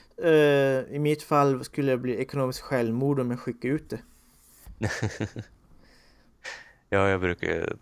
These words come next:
Speaker 2: slänga mina, eh, färgnägg småbild på lokala labbet här, så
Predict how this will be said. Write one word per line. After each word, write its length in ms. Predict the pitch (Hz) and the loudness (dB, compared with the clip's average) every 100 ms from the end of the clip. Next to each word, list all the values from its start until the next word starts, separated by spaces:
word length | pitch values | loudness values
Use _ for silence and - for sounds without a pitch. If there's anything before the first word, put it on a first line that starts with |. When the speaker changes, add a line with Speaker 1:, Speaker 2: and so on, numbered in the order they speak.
| - | -16
Speaker 2:
slänga 400 | - - 80 - | -12 -6 -4 -4
mina, 680 | 80 82 82 82 82 87 87 87 _ _ _ - _ _ _ _ | -6 -6 -4 -4 -4 -6 -8 -14 _ _ _ -20 _ _ _ _
eh, 440 | - 87 85 82 - | -10 -6 -6 -6 -8
färgnägg 560 | - 82 85 85 82 | -4 -4 -2 -6 -8
småbild 600 | - 85 82 90 82 - | -4 -4 -2 -2 -4 -6
på 300 | - 90 90 | -2 0 -2
lokala 400 | 92 92 92 87 | -4 -6 -4 -4
labbet 340 | 90 92 92 92 | -6 -6 -8 -10
här, 160 | 95 | -12
så 160 | 104 | -14